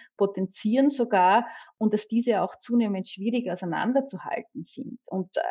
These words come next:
da ist natürlich wieder die Frage, welche rechtlichen Werkzeuge, welche rechtlichen Instrumente haben wir, um zum Beispiel eben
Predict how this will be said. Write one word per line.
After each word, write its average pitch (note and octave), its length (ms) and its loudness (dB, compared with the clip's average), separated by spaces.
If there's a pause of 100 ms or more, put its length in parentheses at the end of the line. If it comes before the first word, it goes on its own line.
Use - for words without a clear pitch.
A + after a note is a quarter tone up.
(280)
da - 180 2
ist A#3+ 140 2
natürlich A3 320 0
wieder A3 140 6
die A3 100 -4
Frage, F#3+ 420 0
welche G#3 460 2 (340)
rechtlichen F#3+ 680 2
Werkzeuge, F#3+ 840 0
welche F#3+ 260 -2
rechtlichen G3+ 380 -4
Instrumente F#3 720 -4
haben G3+ 340 4
wir, F#3 240 6 (400)
um A#3+ 560 8
zum G#3+ 140 -4
Beispiel G3 340 2
eben F#3+ 280 0